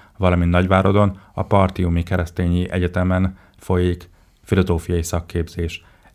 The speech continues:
Ezen kívül a magyar tannyelvű középiskolában vagy magyar osztályokban több tanárt is oktat, filozófiát és mást. A Filozófiai Társaság amellett, hogy az egyetemi oktatók és középiskolai tanárok szakmai érdekeit kívánja képviselni,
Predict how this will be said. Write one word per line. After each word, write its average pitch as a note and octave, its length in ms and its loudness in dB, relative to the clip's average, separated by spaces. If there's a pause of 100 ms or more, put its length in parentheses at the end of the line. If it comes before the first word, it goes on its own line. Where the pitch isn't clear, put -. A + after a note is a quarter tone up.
Ezen G#2+ 320 0
kívül G#2 360 0
a G2 40 2
magyar F#2+ 360 2
tannyelvű F2 440 0
középiskolában F2+ 1080 0 (260)
vagy F2+ 160 0
magyar F2+ 380 2
osztályokban F#2 680 0
több F#2+ 180 2
tanárt F2 380 0
is - 240 -8 (340)
oktat, F#2+ 420 -2
filozófiát F#2 840 0
és F2+ 220 -8
mást. D#2+ 440 -6 (1300)
A - 60 -8
Filozófiai G2+ 640 4
Társaság G2 540 2
amellett, F#2 400 4
hogy F#2+ 100 -2
az F2+ 140 0
egyetemi F#2 360 2
oktatók F2+ 460 -2
és F2+ 120 -6
középiskolai F#2 600 -2
tanárok F2+ 460 0
szakmai F#2 480 -2
érdekeit F2 560 -2
kívánja F2 460 -2
képviselni, F#2+ 800 0